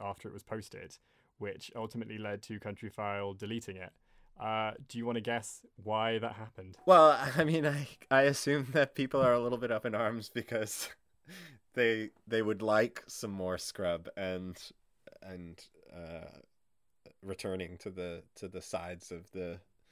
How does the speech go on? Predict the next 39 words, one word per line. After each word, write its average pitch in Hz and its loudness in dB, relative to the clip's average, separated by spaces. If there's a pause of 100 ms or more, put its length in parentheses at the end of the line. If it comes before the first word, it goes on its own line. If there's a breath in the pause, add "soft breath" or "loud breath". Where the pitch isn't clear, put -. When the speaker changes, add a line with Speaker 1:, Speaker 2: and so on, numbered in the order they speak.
(280 soft breath)
Speaker 2:
the 90 -10
hills 92 -6
in 95 -10
the 95 -8
Lake 90 -8
District. - -14 (200)
No? 110 -14 (220)
Speaker 1:
Yeah, 156 2
you 151 6
got 180 6
it 143 4
immediately. 131 4
Yeah. 131 8
Speaker 2:
Yeah, - 8
I 180 10
mean, 170 12
like, 180 8
Speaker 1:
<laughs> - -
Speaker 2:
I, 156 10
I - 12
assume 165 4
that 147 4
people 156 -2
probably 147 0
want 143 0
a 139 -2
little 147 -4
bit 156 -4
more 156 2
natural 160 -2
regeneration. 151 -2
I, 107 -4 (160)
I, 117 -2
I 120 -4
visited 143 -4
the 127 -4
lakes, 120 -8 (100)
uh, 101 -4 (360)
last 123 -16